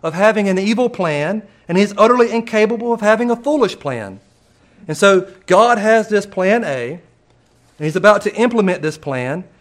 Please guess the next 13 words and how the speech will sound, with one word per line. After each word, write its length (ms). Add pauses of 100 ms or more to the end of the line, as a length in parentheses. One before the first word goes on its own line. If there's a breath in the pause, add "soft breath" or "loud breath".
and 80
then 120
all 260
of 80
a 60
something, 500
all, 200
all 220
of 60
a 40
sudden 200
something 300
happens 680